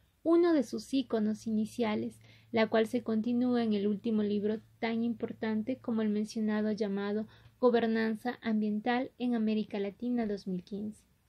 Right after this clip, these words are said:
Héctor nos dejó en mayo de dos mil diecisiete, esperando esta obra que acaba de ver la luz. Discutimos ampliamente con él sobre estos caminos y su naturale-, natural esperanza en los destinos del mundo,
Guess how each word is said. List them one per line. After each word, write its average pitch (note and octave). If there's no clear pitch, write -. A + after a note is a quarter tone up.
Héctor A#3+
nos A#3+
dejó A3+
en A#3
mayo A3+
de A3+
dos G#3
mil G#3
diecisiete, G#3
esperando A3+
esta B3
obra A3+
que A3
acaba G#3+
de G3+
ver G3+
la F#3
luz. G3
Discutimos A#3+
ampliamente A3
con G#3
él G#3+
sobre G#3
estos G3+
caminos G#3+
y G#3+
su A3
naturale-, G#3
natural A3
esperanza G#3+
en G#3
los G3
destinos G#3
del G3+
mundo, G#3